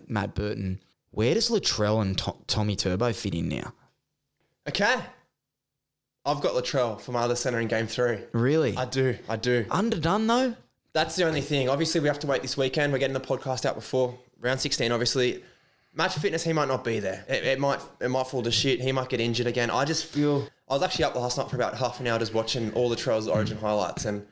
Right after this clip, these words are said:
Speaker 2: we know what he did last year. Him, Turbo, Teddy, probably our best three of the series. Then we, we put back to Nathan Cleary about going up for a decider. You know, you build legacies and stuff. We just, even from me being up there, Suncorp Magic Round, it is just terrifying, and we need something special to happen.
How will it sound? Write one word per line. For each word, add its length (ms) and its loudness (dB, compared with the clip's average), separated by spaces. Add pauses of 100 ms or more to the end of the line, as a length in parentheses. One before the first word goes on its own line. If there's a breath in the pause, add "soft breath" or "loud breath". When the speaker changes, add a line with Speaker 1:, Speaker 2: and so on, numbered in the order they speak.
(240 soft breath)
Speaker 2:
we 100 -2
know 100 4
what 100 2
he 60 2
did 140 -2
last 320 0
year. 180 2 (400)
Him, 280 -2
Turbo, 340 2
Teddy, 300 0
probably 280 0
our 80 2
best 400 -4
three 320 0
of 120 -4
the 80 -6
series. 440 0 (760)
Then 100 0
we, 100 2
we 240 -2
put 220 -2
back 120 0
to 100 -6
Nathan 280 -2
Cleary 280 2
about 180 0
going 180 0
up 80 -4
for 80 -4
a 40 -2
decider. 420 0
You 80 2
know, 60 2
you 100 0
build 180 0
legacies 360 -2
and 100 -4
stuff. 260 -4
We 180 0
just, 240 -2 (480)
even 220 -2
from 160 0
me 140 2
being 180 2 (380)
up 160 -2
there, 440 0
Suncorp 420 -2
Magic 300 -2
Round, 240 -2
it 120 0
is 160 2
just 520 -2
terrifying, 760 -2
and 180 0
we 160 2
need 260 2
something 280 2
special 580 0
to 100 -6
happen. 440 -4